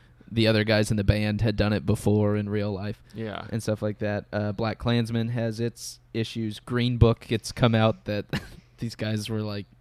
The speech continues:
Speaker 1: not friends. It was a movie written by the guy's son.
Speaker 2: Yeah.
Speaker 1: Uh, so there's also just a bunch of
Speaker 2: That's
Speaker 1: other
Speaker 2: so
Speaker 1: weird stuff surrounding
Speaker 2: sticky
Speaker 1: that.
Speaker 2: with movies based on real people,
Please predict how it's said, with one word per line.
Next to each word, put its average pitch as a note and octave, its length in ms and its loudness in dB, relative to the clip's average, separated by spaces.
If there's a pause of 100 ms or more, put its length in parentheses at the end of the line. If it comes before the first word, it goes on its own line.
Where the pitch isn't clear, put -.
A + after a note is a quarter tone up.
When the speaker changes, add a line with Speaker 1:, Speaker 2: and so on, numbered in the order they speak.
Speaker 1:
not A2 500 -6
friends. A2 500 -4
It G#2 160 -4
was G#2+ 200 -4
a A2 40 -4
movie A2 320 -2
written A2+ 280 -2
by A2 140 0
the G#2+ 100 -2
guy's A2 280 0
son. A2 360 2
Speaker 2:
Yeah. G#2+ 300 0 (480)
Speaker 1:
Uh, G2+ 420 2 (460)
so G#2+ 400 2 (760)
there's A2 240 0
also G#2+ 280 -2
just - 180 -10
a G#2 60 -4
bunch F#2+ 280 -8
of F#2 160 -2 (1200)
Speaker 2:
That's A#3+ 280 2
Speaker 1:
other G#3 100 4
Speaker 2:
so B3+ 260 6
Speaker 1:
weird G#3 180 4
stuff - 320 2
surrounding G#2+ 400 -2
Speaker 2:
sticky B2 360 2
Speaker 1:
that. A#2 60 4
Speaker 2:
with A2+ 280 -2
movies A#2+ 340 0
based A#2+ 280 -2
on A2 120 -4
real G#2 180 -4
people, G2 520 -2